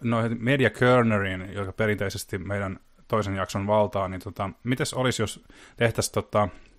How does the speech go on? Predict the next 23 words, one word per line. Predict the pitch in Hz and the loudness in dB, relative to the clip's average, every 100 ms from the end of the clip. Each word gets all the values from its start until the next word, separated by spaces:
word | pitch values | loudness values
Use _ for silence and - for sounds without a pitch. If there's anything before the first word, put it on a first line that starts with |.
| _ - | _ 2
tehtäis | 156 151 | 4 4
tämmönen | 147 139 127 | 2 4 2
pikku | 139 - 113 | 0 0 4
hassuttelu | 123 - - - 92 | 4 2 -2 -6 -6
tähän | 98 101 | -4 0
alkuun | 107 104 - 95 | 2 0 -2 -6
ja, | 92 - - - - - - - - - _ _ _ - 110 | -6 -8 -20 -20 -20 -20 -20 -20 -20 -20 _ _ _ -14 -6
ö, | 101 98 95 - - - - - - - | -2 -2 -2 -2 -4 -4 -10 -18 -20 -4
tehdään, | 139 165 156 | 2 2 2
tota, | 147 143 123 - - - - - - - - - - | 2 4 4 0 -14 -20 -20 -20 -20 -20 -20 -8 -4
että | 127 | 0
jos, | 143 - - | 0 0 -4
jos | 135 - | -4 0
tehdään | 160 170 143 | 2 4 2
oma | 165 170 | 4 4
retrokonsoli, | 123 131 - - 92 87 110 143 - - _ - - - _ _ _ _ _ _ _ - | 4 4 0 -2 -4 -2 -2 -2 -8 -18 _ -20 -20 -20 _ _ _ _ _ _ _ 2
ja, | 117 | 4
ö, | 120 143 143 | 4 -2 -2
te-, | - 170 156 | 0 0 2
mennään | 185 165 | 2 2
tämmösen, | 151 135 135 | 2 2 0
niinku, | 123 113 | 0 -4
ö, | - | -12